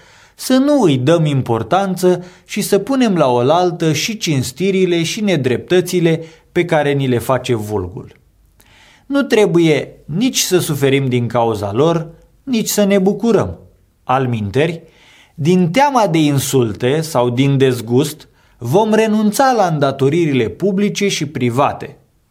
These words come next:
care sunt necesare. Vom ajunge să nu ne mai îngrijim nici măcar de binefacerile noastre, câtă vreme inima ni se strânge de frica asta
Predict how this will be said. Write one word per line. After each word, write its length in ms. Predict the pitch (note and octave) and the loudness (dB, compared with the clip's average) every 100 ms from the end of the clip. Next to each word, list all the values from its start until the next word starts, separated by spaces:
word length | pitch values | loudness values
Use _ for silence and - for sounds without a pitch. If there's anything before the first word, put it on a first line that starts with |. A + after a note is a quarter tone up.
| _ | _
care 220 | A#2 A2+ | -4 -4
sunt 360 | - D3 D#3+ D#3 | -4 -2 -2 -4
necesare. 760 | F3 F#3 G#3+ G#3+ G#3 B2+ - - _ _ - - - - | -6 -4 -2 0 0 0 -6 -18 _ _ -20 -20 -20 -2
Vom 220 | D#3 E3+ | 0 2
ajunge 640 | D#3+ D#3+ A#3 A3 G#3+ G#3 - - _ | 2 0 0 2 2 2 -2 -20 _
să 240 | - F#3 | -2 0
nu 200 | F#3+ B3+ | 2 2
ne 140 | C4+ A#3+ | 2 2
mai 240 | G3+ F3 | 2 2
îngrijim 720 | D#3+ C#3 C#3 C3 G#3+ A3 G#3 - | 2 2 2 2 0 0 -4 -6
nici 380 | - G3 B3+ A3+ | -6 0 2 2
măcar 500 | F3+ C#3 C3+ F#3+ G3 | 0 0 0 0 2
de 160 | E3+ D#3+ | 0 0
binefacerile 920 | C3 C3 B2 D#3 D#3 D#3 C#3 B2 A2+ | 0 -2 0 0 0 -2 0 0 -2
noastre, 600 | A2 G#2+ G2+ - G3 G3 - _ _ | -4 -6 -4 0 0 -2 -12 _ _
câtă 280 | - C4+ A3 | -6 0 0
vreme 300 | F3 G3+ F#3 | 2 2 2
inima 760 | D#3+ G#3 G#3 D#3 C3+ B2+ B2+ - - | 0 0 2 2 2 0 -4 -20 -4
ni 180 | D#3 | -2
se 180 | E3+ E3 | 0 0
strânge 640 | D3+ - - A3+ G#3+ F3+ D#3 | -2 -4 -6 0 2 2 2
de 160 | B2 | 2
frica 520 | A#2+ - E3+ E3+ A#2+ C3 | -2 0 -2 2 2 2
asta 460 | E3 - E3 D#3 | 0 0 0 -2